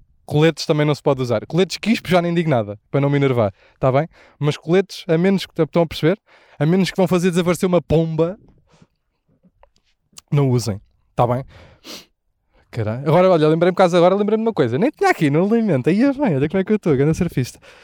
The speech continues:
A ma-, do, dentes, pá, é, acho que é, é, para terminar até, acho que é a merda mais importante do mundo, ou não? Dentes.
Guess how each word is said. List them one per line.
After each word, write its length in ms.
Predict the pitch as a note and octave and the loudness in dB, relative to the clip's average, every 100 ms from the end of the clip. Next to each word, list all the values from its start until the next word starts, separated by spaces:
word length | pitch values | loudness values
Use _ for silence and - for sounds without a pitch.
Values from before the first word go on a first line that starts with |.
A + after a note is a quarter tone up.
| _ - | _ -2
A 60 | |
ma-, 120 | E3 - | 0 0
do, 160 | C#3 G3 | 0 -2
dentes, 440 | C3+ D#3 C#3 - | 0 -2 -2 -4
pá, 200 | - A#2 | -2 0
é, 140 | D3+ E3 | 2 4
acho 260 | E3 - | 2 0
que 60 | F#3 | 0
é, 200 | D#3+ E3 | 2 2
é, 320 | E3 D3 C#3 | 2 2 2
para 160 | - F#3+ | -2 -4
terminar 360 | D4+ F4+ D3 | -2 0 2
até, 360 | C3+ G#2+ F#2 - | 0 -2 -6 -8
acho 200 | D#3 E3+ | -4 -2
que 80 | - | 0
é 40 | G3 | 2
a 40 | |
merda 260 | F#3+ F3+ F#3 | 2 2 2
mais 160 | E3+ | 2
importante 380 | E3+ - E3+ D#3 | 0 -2 -4 -2
do 80 | C#3 | -2
mundo, 220 | B2 C#3 | 0 0
ou 40 | |
não? 160 | C3+ F#2+ | 0 -2
Dentes. 560 | A#2+ C#3+ C#3 C3+ - | -4 -2 -2 -4 -8